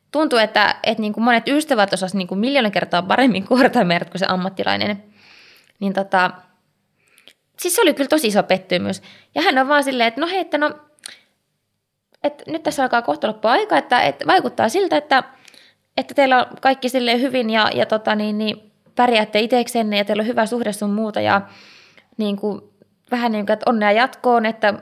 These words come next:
hänestä tuntuu, että ei tarvitse tavata. Sitten kun me lähdettiin sieltä ja mentiin hissillä sinne alakertaan, niin,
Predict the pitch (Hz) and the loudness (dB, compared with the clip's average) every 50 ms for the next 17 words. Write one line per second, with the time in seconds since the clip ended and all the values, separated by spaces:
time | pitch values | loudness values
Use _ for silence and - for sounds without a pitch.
0 | - _ - 226 220 214 220 214 - 220 214 208 208 208 202 - 208 196 190 196 | -14 _ -6 -6 -4 -4 -4 -4 -4 -6 -6 -4 -6 -6 -4 -4 -2 -2 -2 -2
1 | 190 - 233 240 247 240 240 247 240 240 - - - - - - - - - _ | -2 -2 -2 0 0 0 0 0 -2 -2 -4 -14 -20 -20 -20 -20 -20 -20 -20 _
2 | _ _ _ _ _ - 208 - - 214 214 208 214 220 214 208 214 - 190 190 | _ _ _ _ _ -18 -16 -10 -6 -4 -2 -2 0 -2 -4 -4 -4 -4 -4 0
3 | 196 202 190 190 196 196 190 185 190 190 190 190 185 202 202 202 - 196 175 175 | 2 2 0 2 0 -2 -4 -4 -4 -6 -6 -6 -4 -4 -6 -6 -4 -6 -6 -4
4 | 185 180 180 - - 196 190 185 190 180 180 - 175 - 175 175 175 175 | -4 -4 -4 -4 -2 -2 -2 -2 -2 -6 -8 -8 -6 -6 -6 -4 -4 -6